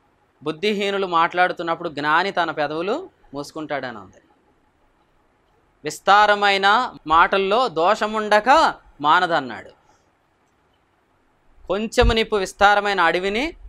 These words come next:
తగలబెడుతుంది, అది ప్రకృతి చక్రమునకు చిచ్చు పెడుతుందని చెప్పాడు. కాబట్టి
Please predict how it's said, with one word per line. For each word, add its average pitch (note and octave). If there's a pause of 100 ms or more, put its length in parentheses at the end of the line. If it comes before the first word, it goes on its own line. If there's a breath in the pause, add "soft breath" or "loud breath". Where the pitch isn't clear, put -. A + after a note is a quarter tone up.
తగలబెడుతుంది, F3
అది E3
ప్రకృతి E3+
చక్రమునకు F#3 (340 soft breath)
చిచ్చు D3+
పెడుతుందని C3+
చెప్పాడు. - (420)
కాబట్టి A3